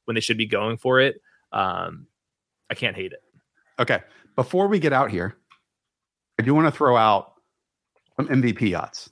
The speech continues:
Speaker 2: I think this
Speaker 1: Let's
Speaker 2: is a nice
Speaker 1: do it.
Speaker 2: way to, to wrap it up. Okay. Put them up here on the screen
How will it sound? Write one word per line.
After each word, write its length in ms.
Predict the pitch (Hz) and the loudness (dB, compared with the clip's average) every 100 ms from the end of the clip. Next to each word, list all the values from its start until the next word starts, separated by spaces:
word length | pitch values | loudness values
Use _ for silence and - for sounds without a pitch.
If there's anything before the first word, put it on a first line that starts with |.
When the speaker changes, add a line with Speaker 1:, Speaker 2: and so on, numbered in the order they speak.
| _ | _
Speaker 2:
I 40 | - | -4
think 120 | 135 | -2
this 100 | 123 | -2
Speaker 1:
Let's 60 | 120 | 0
Speaker 2:
is 40 | |
a 20 | |
nice 220 | 113 117 113 | 2 0 2
Speaker 1:
do 60 | |
it. 20 | |
Speaker 2:
way 100 | 113 | 0
to, 240 | 110 98 92 | 2 0 0
to 100 | 107 | -2
wrap 240 | 101 110 104 | 0 0 0
it 80 | |
up. 260 | 87 76 - _ - | -4 -8 -14 _ -12
Okay. 260 | 107 120 147 - _ _ _ _ _ _ _ _ _ _ | -2 0 0 -4 _ _ _ _ _ _ _ _ _ _
Put 120 | _ | _
them 80 | 117 | -2
up 120 | 113 | 0
here 220 | 120 113 107 | 2 2 4
on 120 | 104 | 2
the 60 | |
screen 460 | 90 - 120 139 175 | -2 -2 2 2 0